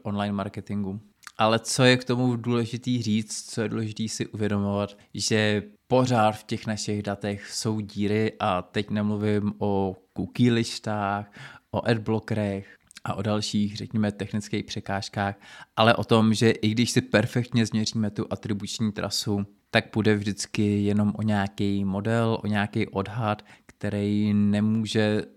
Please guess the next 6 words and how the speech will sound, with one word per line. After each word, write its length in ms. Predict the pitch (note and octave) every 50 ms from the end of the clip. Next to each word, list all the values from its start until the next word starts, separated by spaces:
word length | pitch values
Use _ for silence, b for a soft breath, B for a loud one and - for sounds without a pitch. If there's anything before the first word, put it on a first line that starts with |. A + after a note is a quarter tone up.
| _ _ -
vzít 300 | - G#2 G#2+ A2 A2+ G#2+
v 140 | - - -
úvahu 840 | - A2 G#2 A2+ A2 G#2+ A2 G#2+ G#2+ G#2+ G#2+ G#2+ G#2+ A2 G#2+ G#2+ G#2+ -
zkrátka 560 | - - - - - - A2 G2+ G#2 - - G#2+
všechny 480 | - - - - - G#2+ - - -
externality, 1120 | - A2 - - - - - A2 A#2 A2+ G#2+ G#2+ A2 G#2 - - A2 G#2+ G#2+ G#2+ G#2 G#2